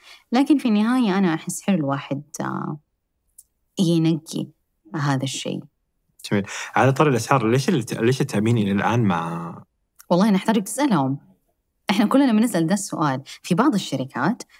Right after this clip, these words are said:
Speaker 1: تغطي هذا الشيء، في المستشفيات الخاصة الطبيب النفسي يغطى أكثر. بعض ال-، بعض الأماكن ما-، ممكن التأمين يدفعها، لكن أغلبها لا. عشان قد يكون مكلف، قد يكون، آه،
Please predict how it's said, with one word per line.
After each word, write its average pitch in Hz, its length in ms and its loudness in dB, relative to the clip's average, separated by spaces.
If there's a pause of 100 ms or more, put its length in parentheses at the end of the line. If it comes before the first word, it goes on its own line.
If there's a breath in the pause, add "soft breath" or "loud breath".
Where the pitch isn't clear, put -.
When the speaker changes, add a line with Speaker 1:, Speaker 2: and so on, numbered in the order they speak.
(180 soft breath)
Speaker 1:
تغطي 165 380 0
هذا 123 220 -10
الشيء، 131 380 -8
في - 260 -8
المستشفيات 170 480 -2
الخاصة 175 320 -2
الطبيب 175 340 0
النفسي 135 400 -6
يغطى 135 420 -10
أكثر. - 340 -12 (400 loud breath)
بعض 175 460 0
ال-، - 260 -8 (220)
بعض 196 420 0
الأماكن 127 640 -8 (540)
ما-، 160 160 0 (100)
ممكن 156 580 0
التأمين 147 340 0
يدفعها، 131 360 -4
لكن 135 240 -6
أغلبها 151 380 -2
لا. - 120 -18 (600 loud breath)
عشان 339 280 2 (220)
قد 240 120 4
يكون 226 380 2
مكلف، 143 600 -4
قد 139 120 -2
يكون، 139 540 0
آه، 143 260 -4